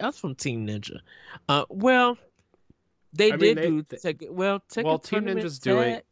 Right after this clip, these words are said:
Speaker 2: I mean, Team Ninja's doing Neo, and they're doing that Wo Long game for Xbox now, right? Like,
Speaker 1: Uh-huh.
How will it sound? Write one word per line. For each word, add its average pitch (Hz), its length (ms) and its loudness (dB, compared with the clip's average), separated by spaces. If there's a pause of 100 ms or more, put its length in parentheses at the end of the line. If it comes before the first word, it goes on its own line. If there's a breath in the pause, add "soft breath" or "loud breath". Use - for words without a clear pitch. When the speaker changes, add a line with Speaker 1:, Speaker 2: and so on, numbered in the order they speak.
(140)
Speaker 2:
I 127 60 -6
mean, 131 180 -4
Team 170 300 -6
Ninja's 131 320 -6
doing 98 680 -6
Neo, 98 640 -6
and 92 100 -8
they're 92 100 -8
doing 101 320 -6
that 90 220 -8 (640)
Wo 101 440 0
Long 98 500 -4
game 95 500 -8
for 85 480 -10 (260)
Xbox - 680 -10
now, 87 380 -6
right? 92 280 -6
Like, - 280 -16
Speaker 1:
Uh-huh. 139 320 0